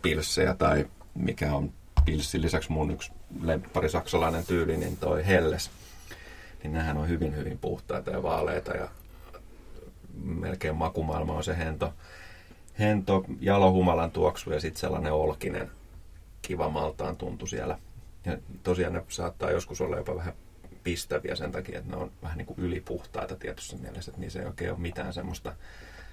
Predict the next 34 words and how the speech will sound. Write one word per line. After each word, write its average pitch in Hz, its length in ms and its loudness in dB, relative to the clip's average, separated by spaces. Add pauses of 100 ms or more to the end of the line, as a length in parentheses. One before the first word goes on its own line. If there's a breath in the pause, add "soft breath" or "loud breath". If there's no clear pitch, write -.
(160 soft breath)
tarttumapintaa, - 840 -2
että 92 100 -8
ne 87 60 -2
on 85 60 -4
monen 82 220 -4
makuun - 260 -4
aika 87 200 -6
kliinisiä, - 480 -4
mut 90 140 -6
se 101 100 -4
tekee 92 260 0
niistä 92 180 0
todella 90 320 2
raikkaita. 92 540 -2 (140)
Et - 140 -8
vaikea 90 260 6
kuvitella 90 480 2 (420 soft breath)
juuri 90 200 8
mitään 87 340 4
muuta 78 340 2 (540)
juomaa - 400 2
kuin - 220 -6 (220)
saksalainen - 760 -2
hyvin 85 220 2
tehty - 240 -4 (100)
Helles - 360 2
tuoreena, - 480 0
jonka - 220 -2
voi - 120 0
kumata - 380 -4
silleen - 360 -6
huomaamattaan - 720 2
litran - 320 -4
tuopista. - 460 -8